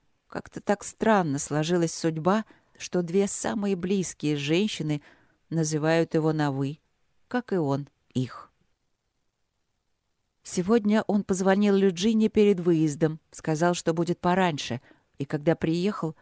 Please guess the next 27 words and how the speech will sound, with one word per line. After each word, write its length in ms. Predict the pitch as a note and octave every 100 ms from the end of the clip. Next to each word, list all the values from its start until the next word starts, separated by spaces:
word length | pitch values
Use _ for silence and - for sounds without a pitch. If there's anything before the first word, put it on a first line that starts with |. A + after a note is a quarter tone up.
| -
Дробжик 460 | E3+ G3+ F3+ G3+
встретила 440 | - - G#3 G#3 G3+
его 240 | G3+ F#3+
в 60 | F#3+
холле — 520 | - F#3+ D3+ C3 C3+ - _ _
в 40 |
домашнем 520 | D#3 D3+ D3+ D3+ D#3 D3+
синем 380 | D#3+ D3+ D3
платье, 480 | C3+ D3+ G3+ - F3 - _
с 100 | -
отросшими 500 | - A3 A3+ G3 F#3+
волосами, 760 | F3+ F3 E3 - F3 F#3+ F3 F3 _
пополневшая 920 | D3+ - D3 D3 E3+ G#3+ - D#3+ D3+ - _
и 100 | -
почти 600 | D#3 D3+ - - F#3 G#3+
избавившаяся 880 | D#3 C#3+ G3 F#3+ D#3 - D3 D3+ D#3+
от 100 | D#3
своего 460 | - D#3+ D#3+ E3+ E3 _ -
ужасного 640 | E3 D3 E3 D3+ D#3 D3+
истощения. 720 | D#3 - D#3+ - D3+ C3+ C#3 - _ _ _ _ - - - -
Он 160 | F#3 F#3+
некоторое 440 | F#3+ - F#3 F#3+
время 260 | F#3 F#3+ F#3
рассматривал 720 | G3+ - G3 D#3 - B2+ C3+
её, 260 | C#3 D3 C3+ -
подмечая 560 | C#3 D3+ C#3 D#3+ D3
изменения: 720 | C#3+ E3 E3 E3 C#3+ C3+ C3+